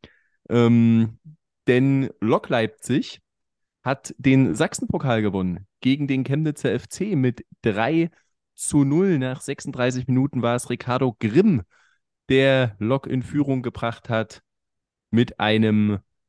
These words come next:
Abstauber, nachdem Abderrahmane einen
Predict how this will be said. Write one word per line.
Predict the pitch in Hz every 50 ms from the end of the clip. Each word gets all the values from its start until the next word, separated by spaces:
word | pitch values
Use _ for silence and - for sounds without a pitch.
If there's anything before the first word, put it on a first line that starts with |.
| _ _ _ -
Abstauber, | - 151 - - - - - 123 123 127 127 123 123 120 120 117 113 107 - - -
nachdem | 110 110 110 - 120 110 104
Abderrahmane | - 110 _ - 113 98 107 104 104 107 120 127 123 104
einen | 71 107 110 107 107 107 101 92 -